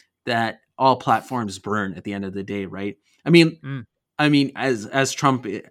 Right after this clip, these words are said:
Speaker 1: we all agree that he hates Muslims, he hates Islam, um, and, you know, he hates other, other people as well. Uh, the, but even him <laughs> was deplatformed. You know what I mean? The,
Speaker 2: Yeah.
Speaker 1: the most,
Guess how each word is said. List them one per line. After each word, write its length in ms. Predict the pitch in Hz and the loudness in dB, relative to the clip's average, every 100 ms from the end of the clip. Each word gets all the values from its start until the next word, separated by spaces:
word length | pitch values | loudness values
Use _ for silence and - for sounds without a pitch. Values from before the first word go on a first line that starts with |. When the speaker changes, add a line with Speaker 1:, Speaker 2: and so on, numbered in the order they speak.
| _ | _
Speaker 1:
we 160 | 120 127 | -2 2
all 160 | 123 | 2
agree 400 | 117 107 117 117 | 2 -2 -2 0
that 160 | 113 107 | 0 -2
he 80 | 104 | -6
hates 340 | 98 110 - | -6 -6 -6
Muslims, 340 | 110 - 107 104 | -10 -8 -8 -10
he 100 | 98 | -8
hates 260 | 104 101 | -8 -8
Islam, 460 | 98 - 104 104 104 _ _ _ _ | -10 -10 -8 -8 -8 _ _ _ _
um, 320 | 113 98 95 - | -10 -8 -8 -8
and, 220 | 104 101 | -8 -6
you 100 | 101 | -6
know, 200 | 98 95 | -6 -8
he 200 | - 104 | -10 -8
hates 220 | 101 98 - | -6 -6 -4
other, 160 | 120 - - - 82 | -6 -6 -14 -20 -10
other 440 | 120 123 104 98 | -4 -4 -4 -8
people 300 | - 107 95 | -10 -10 -8
as 140 | 95 | -8
well. 340 | 120 117 101 - _ _ _ _ | -4 -2 -2 -6 _ _ _ _
Uh, 240 | 110 104 95 - 120 | -4 -2 -4 -12 -4
the, 500 | 120 117 117 117 113 _ _ _ - | 0 2 2 2 -2 _ _ _ -2
but 180 | 139 143 | 0 2
even 220 | 196 185 | 2 2
him 360 | 101 196 131 143 - | 6 6 6 0 2
<laughs> 480 | 240 - - - - | 4 4 -2 -20 2
was 260 | 175 156 123 | 6 6 6
deplatformed. 640 | 165 160 143 - 127 - | 4 8 8 6 -2 -2
You 100 | 127 | 2
know 60 | 139 | 6
what 80 | 143 | 8
I 40 | |
mean? 200 | 135 147 | 8 8
The, 260 | 131 127 127 - _ _ - | 8 6 4 -6 _ _ -2
Speaker 2:
Yeah. 140 | 131 | 4
Speaker 1:
the 60 | 151 | 8
most, 300 | 170 180 | 8 6